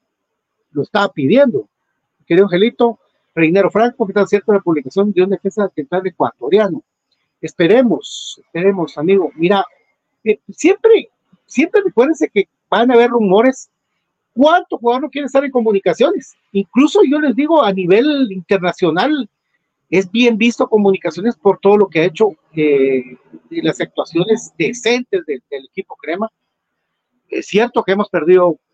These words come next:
perdimos, eh, pelear la Central centro de la, la concacaf, la ucaf, pues, la perdimos ahorita en el último minuto allá en el Estadio de Cartago contra Herediano,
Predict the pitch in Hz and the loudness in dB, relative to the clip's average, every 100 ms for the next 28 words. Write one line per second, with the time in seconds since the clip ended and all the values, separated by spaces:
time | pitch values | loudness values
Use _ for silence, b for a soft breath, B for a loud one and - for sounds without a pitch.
0 | _ 160 139 170 175 - 160 139 127 120 | _ -4 0 0 0 -2 -2 0 -2 -4
1 | 117 _ _ _ _ 175 156 185 190 175 | -10 _ _ _ _ -2 0 0 0 -2
2 | 143 135 127 131 120 107 107 _ _ 185 | 0 -2 -4 -6 -8 -10 -16 _ _ -2
3 | 190 180 151 120 _ _ _ 160 165 165 | -2 -2 -4 -6 _ _ _ -8 -2 -2
4 | 135 127 120 151 - - 175 190 _ _ | -2 -6 -8 -10 -12 -6 -4 -4 _ _
5 | 147 143 269 - - 262 _ 170 - 160 | -4 -2 -4 -4 -6 -10 _ -6 -2 -2
6 | 208 202 175 180 208 - _ _ _ - | -2 -2 -2 0 -2 -6 _ _ _ -4
7 | 147 156 165 170 220 190 160 156 185 - | -2 2 2 2 2 2 2 2 0 2
8 | 180 175 170 190 175 135 165 175 185 151 | 2 2 2 0 -2 -4 0 0 2 -2
9 | - 170 185 165 - 135 135 135 143 151 | -2 0 0 -4 -4 -4 -4 -4 -2 0
10 | 139 147 220 | 0 2 0